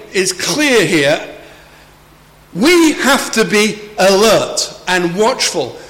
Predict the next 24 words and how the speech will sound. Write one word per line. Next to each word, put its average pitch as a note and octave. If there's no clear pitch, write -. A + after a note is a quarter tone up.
Disaster A3+
is C4
coming G3+
unless G3
we, F3+
unless F#3+
we F3
pay F3
attention. E3
And G3
what -
we F3
as -
believers E3
need B2+
to C3+
do A#2+
is, B2
is -
check D3
ourselves, B2
check E3
our C3+
lives. A#2+